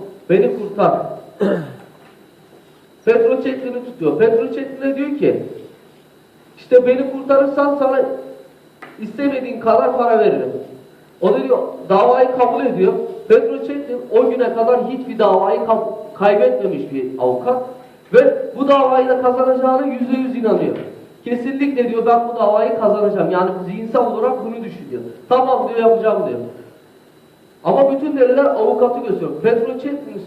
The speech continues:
son güne kadar, mahkeme gününe kadar nasıl savunacağını düşünüyor. "Acaba nasıl savunabilirim?" Mahkeme saatli dahi geliyor, içerideler ve karar verilecek.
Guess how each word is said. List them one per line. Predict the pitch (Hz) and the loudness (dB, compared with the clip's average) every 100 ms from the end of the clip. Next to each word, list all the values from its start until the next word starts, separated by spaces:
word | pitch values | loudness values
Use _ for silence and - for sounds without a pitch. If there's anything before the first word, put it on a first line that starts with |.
| - | 2
son | 247 269 254 | 4 4 0
güne | 240 247 | 2 2
kadar, | - 156 - - - - - - _ _ _ _ - | 2 0 0 -2 -10 -16 -20 -20 _ _ _ _ 0
mahkeme | 185 - 262 254 | 2 2 -2 0
gününe | 269 254 254 277 269 | -2 -2 -2 2 2
kadar | 226 226 254 - - - - - _ _ _ - | 2 0 -2 -4 -12 -18 -20 -20 _ _ _ -4
nasıl | 165 277 269 254 | 0 2 0 0
savunacağını | 233 226 226 220 190 - | 0 2 0 0 0 -2
düşünüyor. | 170 - 117 101 101 - - _ _ - | -6 -10 -14 -14 -16 -20 -20 _ _ 0
"Acaba | 208 208 - - 254 | 4 4 4 2 2
nasıl | 254 254 | 0 -2
savunabilirim?" | 202 165 151 135 123 113 113 - - - _ _ _ _ _ - | 0 0 0 -4 -6 -8 -10 -14 -18 -20 _ _ _ _ _ -6
Mahkeme | 175 226 - 277 285 | 0 0 0 0 0
saatli | - 247 247 - - | 2 2 2 0 2
dahi | 277 196 185 | 2 2 0
geliyor, | 170 185 220 202 | 0 0 -6 -10
içerideler | - 214 208 233 240 240 | -2 2 4 2 0 0
ve | 240 220 | -2 -2
karar | 180 220 233 | 2 4 4
verilecek. | 240 196 175 160 226 226 | 4 2 2 0 -2 -4